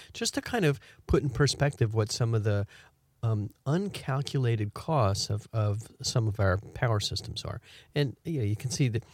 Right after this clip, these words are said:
the nuclear systems generate power very inexpensively,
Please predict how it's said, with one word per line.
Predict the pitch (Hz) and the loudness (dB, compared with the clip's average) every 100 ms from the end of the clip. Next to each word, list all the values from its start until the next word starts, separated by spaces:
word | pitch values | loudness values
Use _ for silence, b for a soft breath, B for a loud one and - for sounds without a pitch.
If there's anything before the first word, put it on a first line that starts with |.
| B - | B 2
the | |
nuclear | 123 151 - 135 113 | 4 4 4 6 6
systems | - 123 - 107 | 4 0 0 0
generate | 95 120 123 110 92 | 0 2 2 2 -2
power | 143 127 | 0 2
very | 98 101 90 | 2 2 0
inexpensively, | 82 80 - 208 101 87 | -2 -4 -6 -6 -4 -2